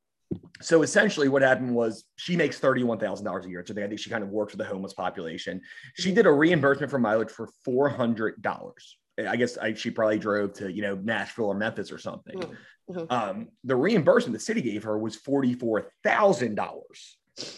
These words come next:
Speaker 1: Um, so they only overpaid her by, you know, forty-three. And I mean, it's a huge number,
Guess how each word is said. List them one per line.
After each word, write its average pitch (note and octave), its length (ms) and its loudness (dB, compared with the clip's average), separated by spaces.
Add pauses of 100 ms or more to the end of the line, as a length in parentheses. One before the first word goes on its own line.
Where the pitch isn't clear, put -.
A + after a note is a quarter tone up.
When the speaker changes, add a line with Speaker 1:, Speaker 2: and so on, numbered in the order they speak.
(120)
Speaker 1:
Um, C3 300 0
so D#3+ 120 -12
they F#3 200 6
only G#3 340 6
overpaid C#3 440 2
her B2+ 100 4
by, G#2 220 0
you G#2+ 140 -6
know, A2 120 -2
forty-three. A#2+ 840 0 (220)
And F3+ 140 6
I E3 60 6
mean, D3+ 220 2 (220)
it's F3+ 180 6
a F3 40 6
huge G3+ 480 0
number, E3 500 4